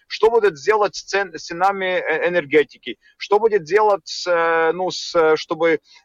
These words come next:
предприниматели могли лучше получить финансирование, что будет делать с рабочей силой, будет, э, позволять больше активнее вводить или не будут. Вот эти есть эти вопросы, да, так называемая экономи-, э, трансформация экономики.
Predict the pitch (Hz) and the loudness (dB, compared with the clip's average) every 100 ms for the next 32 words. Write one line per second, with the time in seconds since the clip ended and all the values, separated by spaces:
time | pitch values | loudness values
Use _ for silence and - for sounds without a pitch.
0 | - 151 156 156 208 214 165 160 160 202 | -10 -6 -4 0 -2 0 -4 -2 -2 0
1 | 175 190 - 170 175 160 175 - 170 156 | 2 0 0 -2 -2 -4 -10 -6 -4 -4
2 | - 143 123 113 117 117 - 208 220 196 | 0 0 0 -2 -4 -4 0 2 2 0
3 | 185 196 170 160 147 170 160 135 - 160 | 2 2 0 -2 2 0 0 -6 -2 2
4 | 135 127 226 233 - 160 175 170 151 170 | 2 2 0 0 -4 0 2 2 2 0
5 | 151 165 175 139 170 175 - 147 _ 165 | 0 0 0 0 -2 -2 -2 -4 _ -10
6 | 151 139 147 147 - 165 208 202 156 131 | -8 0 0 0 -8 -4 -2 0 2 0
7 | 120 180 247 254 254 262 269 233 233 220 | -2 0 0 2 -4 -2 -2 0 -2 -4
8 | 226 220 240 233 - 107 127 - - - | -2 0 2 0 -2 -4 -4 -4 -14 -4
9 | 196 - 180 185 220 233 220 220 - 170 | -4 -2 0 2 2 2 0 -2 -4 -4
10 | 185 208 208 - 156 156 190 185 180 190 | -2 -2 -4 -4 -2 0 0 -2 -2 0
11 | 202 185 175 160 170 156 117 98 | 0 0 -4 -2 -2 -2 -4 -14